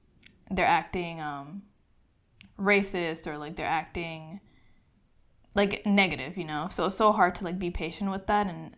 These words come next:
actually teach them and learn with them.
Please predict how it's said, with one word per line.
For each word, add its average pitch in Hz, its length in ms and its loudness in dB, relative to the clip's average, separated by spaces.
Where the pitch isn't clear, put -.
actually 165 360 -10
teach 214 400 -4
them 185 440 0
and 151 380 -10
learn 196 340 4
with 185 200 -2
them. 165 380 -4